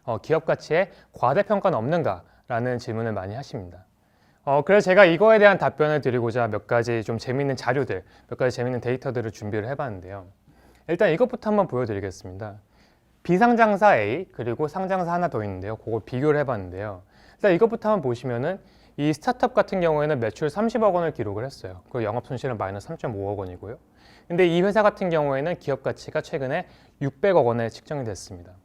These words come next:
그리고 또 하나 보여드릴게요. 이거 같은 경우에는 이제 상장사인데요.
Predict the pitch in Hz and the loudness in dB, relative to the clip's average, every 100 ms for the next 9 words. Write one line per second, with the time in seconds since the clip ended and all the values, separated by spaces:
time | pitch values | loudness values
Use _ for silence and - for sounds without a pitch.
0 | _ - 175 175 247 233 147 117 104 95 | _ -6 -4 2 4 4 4 0 -2 -6
1 | - 110 98 - _ _ 139 170 208 208 | -6 -6 -6 -12 _ _ 2 6 6 4
2 | 185 165 143 120 - 226 226 220 190 117 | 0 0 0 -4 -2 -2 0 -2 -2 -4
3 | 95 95 110 117 | -6 -8 -8 -10